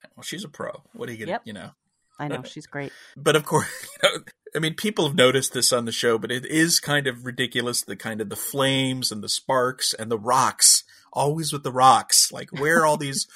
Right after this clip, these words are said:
Speaker 1: <laughs> rocks coming from on the, <laughs> these, the way these sets just fall apart every week? It's just, it's like, are they gonna do this every episode? I mean, I like that. I mean, w-, when the anomaly hit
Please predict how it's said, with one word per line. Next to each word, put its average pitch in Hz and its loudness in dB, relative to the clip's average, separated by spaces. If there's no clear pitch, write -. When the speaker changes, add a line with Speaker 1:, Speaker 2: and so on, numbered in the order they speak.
Speaker 1:
<laughs> - -20
rocks 139 8
coming - -14
from 123 0
on - -4
the, 156 -6
<laughs> - -10
these, 175 2
the 151 2
way 175 4
these 175 0
sets - 4
just - -6
fall 151 2
apart 156 6
every 135 -4
week? 131 -6
It's 131 -6
just, - -6
it's - -10
like, 117 -8
are 127 0
they 139 4
gonna 185 4
do 151 0
this 156 0
every 131 -2
episode? - -2
I 131 0
mean, 143 4
I 135 6
like 151 4
that. - 0
I 127 0
mean, 127 -4
w-, 127 -20
when 160 4
the 165 0
anomaly 147 2
hit 160 0